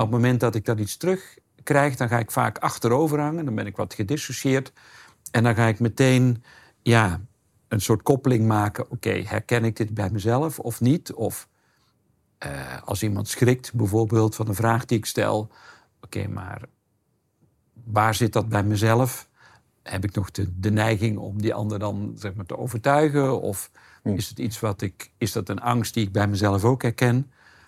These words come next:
Speaker 1: En dat gaat wel redelijk snel in mijn brein.
Speaker 2: Hmm.
Speaker 1: Dat dan weer wel.
Speaker 2: Ah ja, dus het is, zeg maar, rust in je hoofd, maar wel op, op hoge tempo.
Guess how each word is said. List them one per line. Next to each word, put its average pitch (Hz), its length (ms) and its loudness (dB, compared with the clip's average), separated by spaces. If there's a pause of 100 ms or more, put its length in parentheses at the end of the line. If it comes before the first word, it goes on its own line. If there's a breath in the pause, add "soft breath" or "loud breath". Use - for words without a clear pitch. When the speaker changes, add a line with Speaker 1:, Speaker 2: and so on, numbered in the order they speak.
(280 soft breath)
Speaker 1:
En 110 120 2
dat 127 140 4
gaat 156 200 2
wel 175 160 4
redelijk 165 320 4
snel 147 260 0
in 113 80 2
mijn 123 160 0
brein. 123 440 -2
Speaker 2:
Hmm. 104 260 0
Speaker 1:
Dat 139 220 2
dan 160 140 0
weer 151 140 0
wel. - 240 -2 (140)
Speaker 2:
Ah 110 160 2
ja, - 160 2
dus 107 220 -6
het - 180 -6
is, 101 380 -4
zeg 98 400 -2
maar, 98 200 2
rust 107 320 0
in 110 60 2
je 95 100 0
hoofd, 110 360 -2
maar 107 200 0
wel 104 460 -2 (200)
op, - 240 -6
op 95 140 -6
hoge 101 400 -4
tempo. 90 400 -6